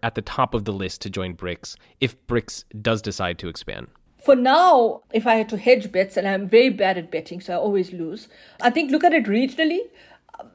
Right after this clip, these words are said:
Speaker 2: I would say Argentina. I would say from Southeast Asia, you may have countries like Vietnam.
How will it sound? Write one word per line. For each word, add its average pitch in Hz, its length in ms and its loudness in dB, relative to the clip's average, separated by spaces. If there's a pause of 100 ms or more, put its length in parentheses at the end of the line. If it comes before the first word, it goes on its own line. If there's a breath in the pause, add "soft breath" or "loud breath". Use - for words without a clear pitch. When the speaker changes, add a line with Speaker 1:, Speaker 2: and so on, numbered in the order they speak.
(140)
Speaker 2:
I 254 140 6
would 294 160 6
say 285 180 6
Argentina. 240 800 2
I 247 140 4
would 262 180 0
say 240 400 4
from 226 380 -2
Southeast 233 760 0
Asia, 226 540 2
you 214 160 0
may 214 300 2
have 202 420 -2
countries 214 500 -4
like 185 200 -4
Vietnam. 214 720 0